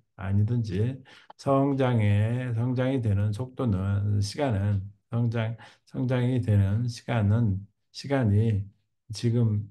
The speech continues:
어일레요. 지금입니다. 성장해야 하는, 성장이 돼야 하는 시간은, 성장할 시간은 바로 지금입니다.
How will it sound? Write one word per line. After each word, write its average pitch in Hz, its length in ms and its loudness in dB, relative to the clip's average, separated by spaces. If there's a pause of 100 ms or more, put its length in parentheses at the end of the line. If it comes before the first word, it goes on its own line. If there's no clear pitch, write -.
(100)
어일레요. 120 880 -2 (120)
지금입니다. 123 720 -2
성장해야 139 600 -2
하는, 110 420 0 (300)
성장이 139 480 -2
돼야 113 240 4
하는 107 220 2
시간은, 101 500 -4
성장할 135 440 -2
시간은 117 500 0
바로 98 300 0
지금입니다. 104 880 0